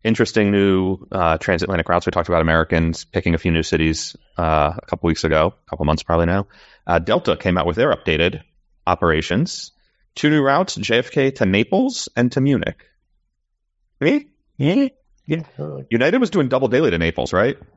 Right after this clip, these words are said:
Speaker 1: Last year? This past summer?
Speaker 2: Yes.
Speaker 1: So that's,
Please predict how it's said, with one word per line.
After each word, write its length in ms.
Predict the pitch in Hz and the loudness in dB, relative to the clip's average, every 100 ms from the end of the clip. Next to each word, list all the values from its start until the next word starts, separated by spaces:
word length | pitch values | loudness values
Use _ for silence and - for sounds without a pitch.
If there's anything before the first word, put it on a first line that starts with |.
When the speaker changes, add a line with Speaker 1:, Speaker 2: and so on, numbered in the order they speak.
| _ | _
Speaker 1:
Last 200 | 131 131 147 | -2 0 0
year? 160 | 156 - - | -2 -6 -2
This 120 | 110 | 0
past 180 | 131 123 | 0 0
summer? 200 | 156 165 - _ _ _ _ | -2 -2 -8 _ _ _ _
Speaker 2:
Yes. 460 | - - - - - - _ _ _ _ - | -6 -6 -6 -12 -14 -20 _ _ _ _ -6
Speaker 1:
So 60 | 110 | -2
that's, 480 | 117 - - - | -2 -2 -6 -8